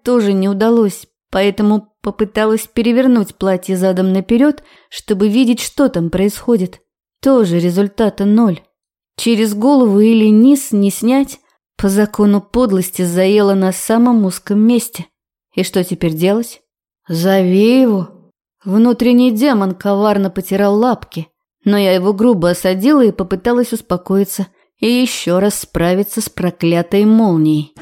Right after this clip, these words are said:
Снова безуспешно. Опять нахлынул поток мыслей о том, что зря согласилась на эту встречу. Вон, даже платье против. Привалилась к подоконнику,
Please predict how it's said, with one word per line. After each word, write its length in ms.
Снова 460
безуспешно. 840
Опять 460
нахлынул 520
поток 420
мыслей 520
о 120
том, 220
что 180
зря 320
согласилась 760
на 200
эту 160
встречу. 560
Вон, 400
даже 220
платье 440
против. 520
Привалилась 560
к 80
подоконнику, 760